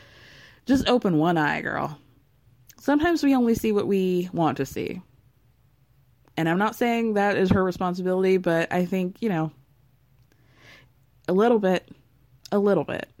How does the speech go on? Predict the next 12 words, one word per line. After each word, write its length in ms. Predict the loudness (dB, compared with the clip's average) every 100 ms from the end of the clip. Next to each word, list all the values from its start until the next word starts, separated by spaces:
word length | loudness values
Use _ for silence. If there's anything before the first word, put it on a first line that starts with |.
| -20 _ _
He's 240 | -4 0 2
not 200 | 2 2
treating 280 | 0 2 2
her 120 | 2
well, 260 | 0 -2
and 100 | 0
he's 180 | 2 2
doing 240 | 4 4 4
that 140 | 0
intentionally, 580 | 0 0 -2 -2 -2 -2
but 140 | 0
also, 720 | 0 0 0 0 0 0 -4